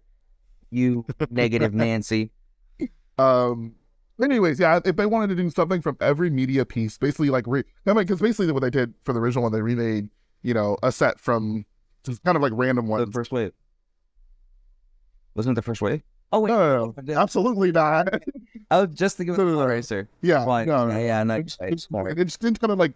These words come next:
Speaker 2: random sets. I think if they
Speaker 1: Like,
Speaker 2: wanted to,
Speaker 1: the series, horrible.
Speaker 2: I don't know how many media pieces there are, but
Speaker 1: I mean,
Speaker 2: yeah, just something from every
Speaker 1: you got this, the nine movies.
Speaker 2: Yeah, nine movies.
Speaker 1: Not,
Speaker 2: Spin-off.
Speaker 1: everyone loves nine.
Speaker 2: Okay.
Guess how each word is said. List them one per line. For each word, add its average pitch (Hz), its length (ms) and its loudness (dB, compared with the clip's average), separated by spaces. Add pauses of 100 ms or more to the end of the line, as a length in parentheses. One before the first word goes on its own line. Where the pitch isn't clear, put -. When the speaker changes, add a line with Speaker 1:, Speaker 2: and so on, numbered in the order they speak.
(220)
Speaker 2:
random 139 300 -2
sets. 110 240 -4
I 151 140 2
think 180 180 0
if 170 80 0
they 165 120 2
Speaker 1:
Like, 143 100 2
Speaker 2:
wanted 156 220 0
to, 131 40 -4
Speaker 1:
the 135 300 0
series, 85 260 -6
horrible. 110 300 -2
Speaker 2:
I - 20 -2
don't 151 100 0
know 165 80 0
how 160 140 -4
many 131 180 -4
media 120 380 0
pieces 104 400 -4
there 104 160 -2
are, 101 400 -2
but 110 140 -4 (880)
Speaker 1:
I 104 60 -6
mean, 107 100 -4
Speaker 2:
yeah, 117 180 0
just 101 180 -6
something 220 160 0
from 190 100 4
every 151 220 2
Speaker 1:
you 120 100 -2
got 113 180 0
this, - 240 -14 (120)
the 104 80 -8
nine 110 420 0
movies. 107 400 -4
Speaker 2:
Yeah, 127 100 2
nine 139 300 2
movies. 151 360 0 (680)
Speaker 1:
Not, 107 300 -2
Speaker 2:
Spin-off. 139 460 2
Speaker 1:
everyone 160 280 -4
loves 117 180 2
nine. 104 380 0 (440)
Speaker 2:
Okay. 120 360 0